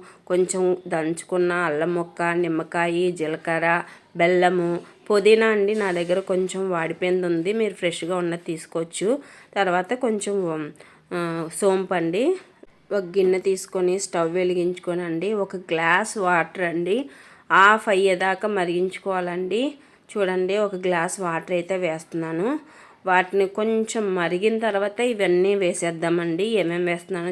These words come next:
చూడండి, అక్కడ చెప్పినవి ఇక్కడ వేస్తున్నానండి. ప్ర-, మళ్ళీ ఏం మార్చట్లేదు. తర్వా-, ఫస్ట్ అయితే నేను చెక్క వేసుకున్నానండి, ఎందుకంటే కొంచెం ముందు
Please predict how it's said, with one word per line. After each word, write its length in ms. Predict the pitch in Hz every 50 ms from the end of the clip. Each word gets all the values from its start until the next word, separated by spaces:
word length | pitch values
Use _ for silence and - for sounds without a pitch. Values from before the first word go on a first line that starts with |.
| 180 -
చూడండి, 540 | 180 170 160 165 160 156 160 180 226 294 311 - - - - - - - - - 151 170
అక్కడ 200 | - - 233 226 - 226
చెప్పినవి 440 | 190 202 - 185 196 190 208 220 240 233
ఇక్కడ 180 | - 214 202 185
వేస్తున్నానండి. 800 | 180 165 165 180 - - - 190 185 185 185 180 170 170 190 202
ప్ర-, 340 | 202 185 165 156 - - _ _ _ _ - - 190 190
మళ్ళీ 240 | 180 175 185 196
ఏం 340 | 202 196 185 175 180 185 185
మార్చట్లేదు. 840 | 180 175 170 160 165 - 190 180 - - 185 175 175 175 185 214 240 240 226
తర్వా-, 280 | 175 170 165 160 165 - -
ఫస్ట్ 280 | 185 175 - - - 202
అయితే 200 | 196 190 208 208 208
నేను 200 | 196 196 196 190 190 190 196 196 196 196
చెక్క 240 | 175 170 - - 196 202 208
వేసుకున్నానండి, 880 | 196 190 185 - - 180 175 175 180 180 170 170 160 165 180 185 214 254 269 269 - - - - - - - 208 214
ఎందుకంటే 400 | 226 233 240 233 233 220 214 226 226 220
కొంచెం 280 | 226 220 214 220 214 208
ముందు 200 | 202 202 202